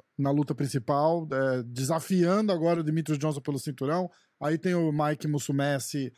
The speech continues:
defendendo o cinturão de, de grappling dele, e o Tai Rotolo, só craque.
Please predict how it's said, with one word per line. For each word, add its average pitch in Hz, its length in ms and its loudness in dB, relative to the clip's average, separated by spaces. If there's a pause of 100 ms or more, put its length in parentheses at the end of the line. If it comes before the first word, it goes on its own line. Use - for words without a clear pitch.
(400)
defendendo 160 960 2
o 180 40 2
cinturão 156 520 0
de, 139 200 -2
de 123 160 -4
grappling 139 440 -2
dele, 160 300 0
e 151 140 0
o 123 40 -2
Tai 143 260 0
Rotolo, 160 580 2
só 175 240 -4
craque. 160 520 -2